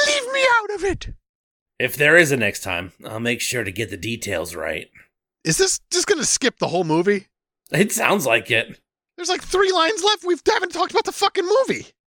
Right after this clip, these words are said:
Speaker 2: We talked about Prague. We talked about the helicopter in the tunnel. We talked about exploding gum.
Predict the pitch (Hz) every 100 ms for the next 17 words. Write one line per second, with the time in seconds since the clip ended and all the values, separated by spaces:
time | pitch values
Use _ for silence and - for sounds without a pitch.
0 | _ _ _ 349 440 - - 160 139 127
1 | 104 - - 120 117 165 269 285 143 117
2 | 156 123 135 131 131 110 117 92 156 170
3 | 160 170 - 175 127 - 139 214 294 247
4 | - 135 113 131 120 98 101 - - -
5 | 156 120 92 123 175 320 330